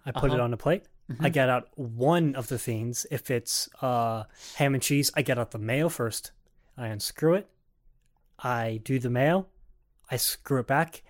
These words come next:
Speaker 1: and I put it back in the fridge, and then I grab the ham, and I open it,
Speaker 2: So it's
Speaker 1: I take the
Speaker 2: kinda
Speaker 1: ham out,
Speaker 2: one
Speaker 1: and I
Speaker 2: ingredient at
Speaker 1: put
Speaker 2: a
Speaker 1: the ham
Speaker 2: time.
Speaker 1: back, and then I grab the cheese. Yeah. Uh, and same thing with, like,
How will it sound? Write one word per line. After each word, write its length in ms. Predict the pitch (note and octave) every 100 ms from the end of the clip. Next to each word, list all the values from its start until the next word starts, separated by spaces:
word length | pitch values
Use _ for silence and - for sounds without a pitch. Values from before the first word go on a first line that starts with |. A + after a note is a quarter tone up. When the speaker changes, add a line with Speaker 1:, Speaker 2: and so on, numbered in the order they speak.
| -
Speaker 1:
and 120 | A#2+
I 40 |
put 240 | G#2+ - D3+
it 80 |
back 180 | - D3+
in 60 | F#3
the 60 | F3+
fridge, 360 | - C3 A2+ -
and 260 | C3+ B2+
then 160 | C3+ F3
I 60 | G3
grab 220 | D#3 B2
the 100 | A#2
ham, 320 | A2 G#2+ G#2 - _ _ _
and 120 | A#2+
I 100 | G#2+ G#2+
open 300 | A2 D3 D#3
it, 200 | G3 _ -
Speaker 2:
So 240 | - - D#3+
it's 80 | A#2
Speaker 1:
I 20 |
take 180 | - F3
the 60 |
Speaker 2:
kinda 140 | E3 C#3+
Speaker 1:
ham 200 | D3+ D3+
out, 240 | D3 D3
Speaker 2:
one 220 | D3 D3 D3+ _ _ -
Speaker 1:
and 100 | C#3
I 20 |
Speaker 2:
ingredient 600 | - C#3 C#3 C3+ C3 B2+
at 100 | C3
Speaker 1:
put 80 | -
Speaker 2:
a 40 |
Speaker 1:
the 60 | -
ham 200 | D3+ G3
Speaker 2:
time. 60 | F3+
Speaker 1:
back, 240 | C3 A#2+
and 100 | A#2+
then 80 | A2
I 40 | A#2
grab 280 | A#2+ C3+
the 60 | C#3
cheese. 260 | - A#2 -
Yeah. 220 | D#3 B2 - - - -
Uh, 340 | C4 D#3 C3 - _ _ _ -
and 460 | E3+ E3+ E3 D#3+
same 220 | - F#3+
thing 220 | F#3+ G#3 F#3
with, 120 | E3+
like, 240 | D#3+ -